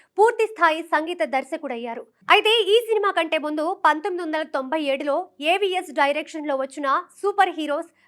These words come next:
ప్రేమించుకుందాం రా, బావగారు బాగున్నారా, గణేష్ చిత్రాలు రిలీజ్ అయిన తర్వాతే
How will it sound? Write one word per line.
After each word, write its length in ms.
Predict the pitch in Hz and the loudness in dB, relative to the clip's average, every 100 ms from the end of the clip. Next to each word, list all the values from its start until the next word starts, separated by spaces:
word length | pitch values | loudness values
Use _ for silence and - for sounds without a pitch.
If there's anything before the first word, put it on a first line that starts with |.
| _ | _
ప్రేమించుకుందాం 720 | 359 440 453 427 339 302 294 | 4 4 2 0 -4 -2 2
రా, 240 | 285 294 - - - | 4 4 2 -8 4
బావగారు 460 | 277 349 415 392 320 | 10 10 10 6 6
బాగున్నారా, 640 | 269 302 320 302 277 294 - - _ | 6 6 4 2 4 4 2 -10 _
గణేష్ 580 | 240 302 330 359 - - | 4 4 4 0 -4 -12
చిత్రాలు 500 | 339 339 320 311 359 - | -2 4 4 2 -4 -4
రిలీజ్ 300 | 320 415 415 | 2 2 4
అయిన 200 | 359 320 | 2 2
తర్వాతే 640 | 320 277 302 294 277 311 | 0 0 0 2 0 0